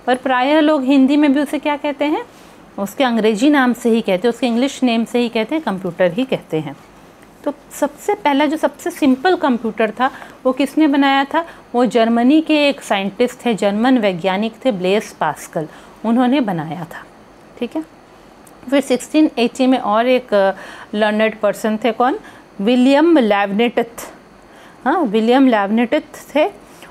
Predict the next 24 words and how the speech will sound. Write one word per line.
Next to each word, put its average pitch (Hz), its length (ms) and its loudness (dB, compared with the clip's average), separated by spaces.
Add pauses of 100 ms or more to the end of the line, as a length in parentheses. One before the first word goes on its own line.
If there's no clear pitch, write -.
(140)
उन्होंने 339 640 4 (440)
एक, 254 240 -2
अ, 208 400 4
संगणक 220 600 -2
बनाया, 202 300 -2
मतलब 226 200 0
एक - 220 -4
तरह 254 160 0
का 254 120 0
कैलकुलेटर 208 640 0
उन्होंने 208 400 0
बनाया 175 520 0 (460)
जो 277 180 2
एकदम 294 320 2
सही 254 380 2
एक्यूरेटली 262 800 0
वो 269 200 2
जमा 196 720 0
कर 247 180 -2
सकता 233 380 -2
था। 262 260 -2 (720)
ठीक 254 200 0
है, 403 120 2 (540)
हम्म, 180 240 -6